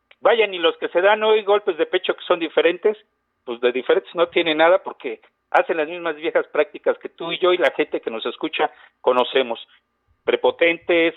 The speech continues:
este, se, se dan una vida de ricos cuando no lo eran y porque, pues, ahora nada más dirigen partidos políticos, dices, "Bueno, pues a todo dar", ¿no?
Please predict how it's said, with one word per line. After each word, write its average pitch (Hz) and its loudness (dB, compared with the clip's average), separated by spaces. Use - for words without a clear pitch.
este, 107 -8
se, 143 0
se 143 4
dan 170 2
una 160 -2
vida 160 2
de 131 0
ricos 220 2
cuando 120 -2
no 170 2
lo 202 4
eran 214 2
y 123 -18
porque, 117 -6
pues, - -20
ahora 151 4
nada 151 0
más 156 -2
dirigen 147 -4
partidos 160 -2
políticos, 170 -4
dices, 123 -12
"Bueno, 123 -2
pues - -12
a 101 -4
todo 120 2
dar", 123 4
¿no? 139 -4